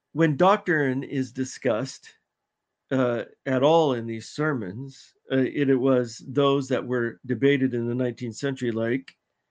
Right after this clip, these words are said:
anti-universalism, anti-infant baptism,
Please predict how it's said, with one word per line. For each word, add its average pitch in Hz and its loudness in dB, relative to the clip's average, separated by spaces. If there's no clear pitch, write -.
anti-universalism, 131 0
anti-infant 127 -2
baptism, 135 0